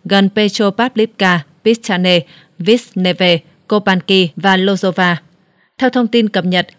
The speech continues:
quân đội Nga đã tiến hành mười chín cuộc tấn công vào mặt trận Liman gần các khu định cư là Hrekivka, Druzhelyubivka, Novosadove, Nevske, Teni và Toske.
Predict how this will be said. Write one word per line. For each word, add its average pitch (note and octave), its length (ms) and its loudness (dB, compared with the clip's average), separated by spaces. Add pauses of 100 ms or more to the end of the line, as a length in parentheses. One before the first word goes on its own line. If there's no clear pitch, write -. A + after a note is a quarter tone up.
quân B3+ 180 4
đội G#3+ 140 0
Nga G#3 180 2
đã F#3+ 160 0
tiến G3+ 220 -2
hành A3 220 0
mười F#3+ 140 0
chín F#3+ 280 -2
cuộc G3+ 240 -2
tấn F#3 160 -2
công G#3 260 0 (220)
vào G3+ 180 0
mặt G3+ 220 0
trận F#3+ 200 -4
Liman G3 440 0 (200)
gần G3+ 240 0
các C4+ 220 -2
khu A3+ 120 0
định F3+ 180 -2
cư D4+ 220 0 (240)
là F#3+ 160 0
Hrekivka, F#3+ 760 -2 (300)
Druzhelyubivka, G#3 1300 2 (280)
Novosadove, G3 960 0 (260)
Nevske, G3 540 -2 (260)
Teni G3 320 2 (220)
và F#3 220 -2
Toske. F#3 580 -2